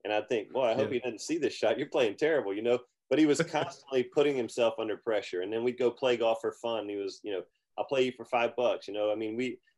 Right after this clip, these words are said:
Speaker 1: one day, you know, don't tell the P G A Tour this, but we were at Hilton Head, teed off in the afternoon, and we, we get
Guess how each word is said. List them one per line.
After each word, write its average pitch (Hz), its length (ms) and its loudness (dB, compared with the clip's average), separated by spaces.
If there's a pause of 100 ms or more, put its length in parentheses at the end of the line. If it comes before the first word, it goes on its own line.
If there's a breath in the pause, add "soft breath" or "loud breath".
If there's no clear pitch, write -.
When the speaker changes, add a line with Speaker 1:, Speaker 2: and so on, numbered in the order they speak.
Speaker 1:
one 127 240 -2
day, 113 260 4 (180)
you 101 100 -10
know, 92 60 -12
don't 117 180 -2
tell 120 140 2
the 110 60 0
P 139 120 -6
G 120 160 -4
A 98 40 -8
Tour 143 220 0
this, 110 200 0
but 101 120 -12
we 135 80 2
were 120 80 4
at 123 100 -4
Hilton 139 260 0
Head, 113 240 0
teed 131 160 -2
off 113 200 2
in 110 60 -6
the 110 100 0
afternoon, 113 560 -2 (400)
and 107 100 -4
we, 113 180 -2 (120)
we 117 100 -2
get 123 240 0